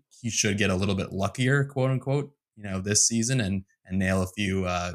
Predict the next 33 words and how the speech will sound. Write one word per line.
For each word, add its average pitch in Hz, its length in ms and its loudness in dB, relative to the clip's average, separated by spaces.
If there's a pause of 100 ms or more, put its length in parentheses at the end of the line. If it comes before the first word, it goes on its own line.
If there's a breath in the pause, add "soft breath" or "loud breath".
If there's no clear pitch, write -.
you - 80 -20
know, 87 140 -18
assists - 440 0
along 98 260 -4
the 92 80 -4
way 92 240 -2
for 92 180 -16
an 90 100 -18
attacking 90 360 -12
side 87 260 -2
like 87 140 -18
Leeds. 127 400 0 (640)
At 98 160 -6
four 117 140 0
point 98 200 -4
five, 127 320 0 (240)
he's 127 160 -10
definitely 117 300 0
a 95 40 -4
good 95 140 -2
shout. 95 320 0
I 95 80 -2
think 95 160 -8
he'll 92 120 -4
be 95 100 -2
somebody 92 300 -4
I 90 40 -4
consider 90 520 -8 (180)
on 90 80 -16
my 85 100 -12
first - 220 -14
wild - 240 -12
card. - 140 -20